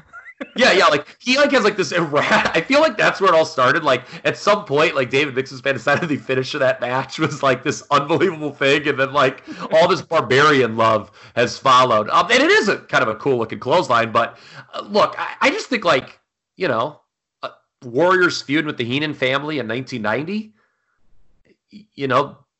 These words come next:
the Barbarian, I feel like, you know, I, I watched the Saturday Night's Main Event, for instance. Warrior beats Haku on it. I mean, maybe the Barbarian, I mean, maybe I guess that that's too early.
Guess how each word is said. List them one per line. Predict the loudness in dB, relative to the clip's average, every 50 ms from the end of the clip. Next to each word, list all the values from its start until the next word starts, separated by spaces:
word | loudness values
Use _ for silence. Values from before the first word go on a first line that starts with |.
| _ _ _ _ _
the | -10 -6
Barbarian, | -4 -2 -2 -2 -2 -2 -2 2 2 2 2 2 0 -2
I | -6 -8
feel | -8 -6 -4 -4 -4
like, | -4 -4 -4 -4 -6 -8 -14 _ _ _ _ _ _ -10
you | -8 -4
know, | -4 -2 0
I, | 0 0 2 2 2
I | 2 4
watched | 2 2 2 -2
the | -4
Saturday | 0 2 2 2 2
Night's | 0 -2
Main | -2 0
Event, | 2 2 0 0
for | 0 -2 -2
instance. | -2 -2 -6 -12 -12 -12 -14 -18 -20 _ _ _ _ _ _ _ _ _ _ _ _ _ _ _ _ _ _ _ _ _ _ -14
Warrior | -6 -2 0 2 4 4 2
beats | 0 -2 -8 -10 -4 0
Haku | 0 0 0 0 -2 0 0 2 4 4
on | 4 4 2 2 0
it. | -4 -6 -8 _ _ _ _ _ _ _ _
I | -12 -10
mean, | -10 -10 -10 -12 -14 -10
maybe | -4 -4 -2 -2 -2
the | -2 0
Barbarian, | 0 0 0 0 -2 -4 -4 -2 -2
I | -4
mean, | -4 -4 -6 -10 -20 -8 -2
maybe | 0 0 2 2 2
I | 2
guess | 2 2 0 2
that | 0 0 0 2
that's | 0 0 0 0
too | -2 0 2 4
early. | 4 4 2 0 -4 -12